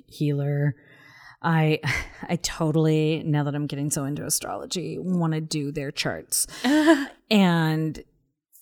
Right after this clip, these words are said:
Speaker 1: figure out what was going on in the stars when they were all born. But the, there's another symbolism,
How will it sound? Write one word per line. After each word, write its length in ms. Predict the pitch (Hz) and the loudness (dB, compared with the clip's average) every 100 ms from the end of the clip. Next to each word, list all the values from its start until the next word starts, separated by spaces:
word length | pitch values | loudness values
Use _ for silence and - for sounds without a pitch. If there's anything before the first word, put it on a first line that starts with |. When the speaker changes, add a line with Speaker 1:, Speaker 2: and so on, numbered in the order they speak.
| - | -2
Speaker 1:
figure 320 | 160 156 147 | 0 2 0
out 360 | 139 135 - 156 | 0 -2 -4 -4
what 160 | 151 | -4
was 300 | 170 160 - - - | -2 -2 -2 -4 0
going 320 | 170 160 151 | 4 4 4
on 300 | 147 147 143 | 4 2 2
in 100 | 139 | 2
the 80 | 139 | 0
stars 580 | - 143 135 139 139 143 | 0 -2 -2 -4 -4 -4
when 140 | 139 | -4
they 120 | 139 | -4
were 360 | - - 208 208 _ _ - | -6 -8 -8 -10 _ _ -6
all 220 | 156 143 | -4 -4
born. 540 | 151 143 143 139 135 - - | -4 -4 -2 0 -2 -4 -12
But 420 | 180 - 214 - - | -6 2 2 2 -6
the, 640 | 180 202 202 202 202 - _ _ _ _ _ _ _ _ _ | -2 2 2 2 0 -2 _ _ _ _ _ _ _ _ _
there's 320 | 208 240 240 240 | 2 4 6 6
another 340 | 240 269 330 | 6 6 4
symbolism, 1000 | - - 175 165 156 135 139 131 135 | 0 2 2 2 0 0 0 0 -2